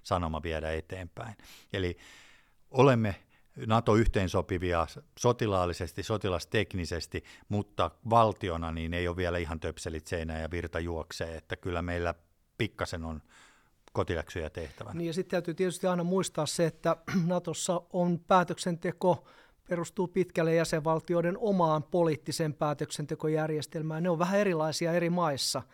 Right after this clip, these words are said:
Speaker 2: ja tän yhteensovittaminen osaksi myös sitten Suomen tapa natoa, niin täytyy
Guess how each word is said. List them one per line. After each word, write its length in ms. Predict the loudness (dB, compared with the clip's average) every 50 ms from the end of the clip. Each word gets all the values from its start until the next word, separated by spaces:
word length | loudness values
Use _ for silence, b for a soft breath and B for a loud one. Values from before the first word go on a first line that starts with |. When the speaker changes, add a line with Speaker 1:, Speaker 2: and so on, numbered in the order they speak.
| b b b b b b b
Speaker 2:
ja 60 | -8
tän 320 | 0 4 4 4 4 4 2
yhteensovittaminen 1040 | 0 -4 -6 -4 -4 -4 -4 -2 -4 -4 -6 -6 -8 _ -8 -8 -6 -6 -6 -6 -6
osaksi 420 | -6 -6 -8 -8 -8 -6 -6 -4
myös 380 | -4 -4 -4 -4 -6 -6 -6 -6
sitten 240 | -8 -8 -8 -8
Suomen 400 | -6 -2 0 0 0 0 0 -4
tapa 380 | -4 -2 -4 -2 0 -2 -4 -4 -4 b b b b b b b b b b b b
natoa, 500 | -2 0 0 0 -2 -2 -4 -2 -2 -4
niin 280 | -4 -4 -6 -6 -8 -8 -8
täytyy 440 | -8 -8 -8 -8 -6 -6 -6 -6